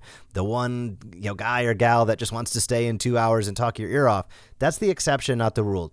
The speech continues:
Please do not make the exception the rule. So duration gives you the opportunity to set the exact duration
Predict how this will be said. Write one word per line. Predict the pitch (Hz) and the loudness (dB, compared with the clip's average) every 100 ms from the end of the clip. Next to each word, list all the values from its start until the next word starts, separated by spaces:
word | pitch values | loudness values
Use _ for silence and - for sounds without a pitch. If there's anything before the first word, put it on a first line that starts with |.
| _ | _
Please | - 139 120 87 | -8 -4 -4 -6
do | 95 151 | -4 -4
not | 160 147 127 | -2 -4 -4
make | 120 156 98 - - | -2 -2 -4 -8 -8
the | 104 | -6
exception | 101 101 92 - 104 | -4 -4 -4 -4 -2
the | 127 | 0
rule. | 170 117 - - - _ - | 0 -2 -4 -16 -20 _ -12
So | - 131 | -2 0
duration | 104 117 113 165 202 151 127 | 0 -2 0 0 0 0 0
gives | 113 135 131 | -2 -2 0
you | 143 | 0
the | 127 | 2
opportunity | 117 - - - 170 143 127 | 0 0 -6 -4 -2 0 0
to | 113 | -2
set | - - 156 - | -2 0 0 0
the | 151 156 | -4 -4
exact | 135 113 107 110 120 | -2 -2 0 -2 -4
duration | 120 113 95 95 113 110 | -4 -2 -2 -2 -4 -4